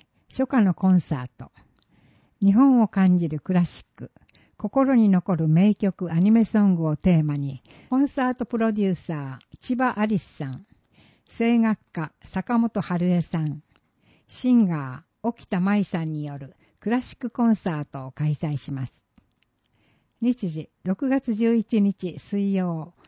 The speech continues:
十三時から十五時、十二時三十分会場。定員八十人先着順。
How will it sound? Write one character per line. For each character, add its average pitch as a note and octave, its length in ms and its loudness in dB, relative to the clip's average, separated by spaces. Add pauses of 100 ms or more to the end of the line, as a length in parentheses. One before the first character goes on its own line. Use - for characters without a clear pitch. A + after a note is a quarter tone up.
(160)
十 B3+ 220 -2
三 C4+ 300 0
時 F#3 100 -6
か D#3+ 140 -6
ら D#3 160 -4
十 F#3+ 260 0
五 E3 160 -2
時、 D3+ 220 -10 (680)
十 B3+ 200 2
二 B3+ 180 6
時 F#3+ 80 -2
三 A3 300 2
十 G#3+ 120 -2
分 E3 320 -4
会 D#3 320 -4
場。 C#3+ 440 -10 (880)
定 B3 320 2
員 A#3 200 4
八 A#3+ 320 -4
十 C4 180 2
人 E3 400 2
先 G3 280 0
着 F3 300 -2
順。 C#3 320 -12